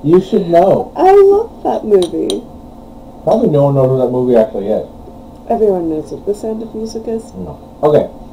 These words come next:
Speaker 1: so we're
Speaker 2: Yes,
Speaker 1: not gonna eat
Speaker 2: because
Speaker 1: ice cream in front of you, but we have set the mood. We have some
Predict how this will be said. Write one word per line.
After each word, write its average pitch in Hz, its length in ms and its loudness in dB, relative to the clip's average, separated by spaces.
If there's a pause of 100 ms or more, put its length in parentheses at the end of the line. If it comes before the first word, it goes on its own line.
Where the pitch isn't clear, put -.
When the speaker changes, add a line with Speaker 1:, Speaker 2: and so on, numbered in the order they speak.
(220)
Speaker 1:
so 139 140 2
we're 139 80 0
Speaker 2:
Yes, 139 220 2
Speaker 1:
not 180 60 -2
gonna 156 140 2
eat 143 60 2
Speaker 2:
because 135 280 2
Speaker 1:
ice - 60 -18
cream 120 140 -4
in 104 120 -6
front 98 200 -6
of 92 60 -10
you, 92 200 -6 (420)
but 117 280 0 (360)
we 135 160 2
have 120 180 2
set 117 300 0
the 117 60 0
mood. 113 640 2 (240)
We 123 160 2
have 123 260 0
some 107 440 0